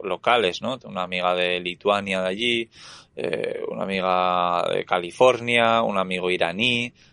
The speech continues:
eh, Amir, que habla mucho también de él, eh, la furgo y tal. Eh, entonces, claro, me llevaban a sitios muy, muy guays, ¿no? Eh, y muy baratos y no sé.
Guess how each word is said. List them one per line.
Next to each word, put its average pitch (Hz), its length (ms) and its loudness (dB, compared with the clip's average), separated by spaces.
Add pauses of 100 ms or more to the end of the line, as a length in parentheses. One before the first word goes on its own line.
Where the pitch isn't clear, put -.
(200)
eh, 101 180 -6
Amir, 98 360 -2
que 90 180 0
habla 90 220 2
mucho 90 340 -8
también 90 320 -6
de 98 220 2
él, 113 180 -4 (640)
eh, 107 340 -12
la - 140 -14
furgo 110 420 -2
y 104 60 -8
tal. 131 340 -4 (640)
Eh, 107 200 4
entonces, 113 500 2
claro, 135 180 8
me 101 140 4
llevaban 98 240 6
a 120 80 4
sitios 95 340 0
muy, 87 520 -8
muy 92 180 -6
guays, 90 380 0
¿no? 95 140 -16 (720)
Eh, 90 1080 -4
y - 40 -6
muy 98 160 -2
baratos 98 680 4
y 92 340 -4
no 110 160 -4
sé. 95 180 -10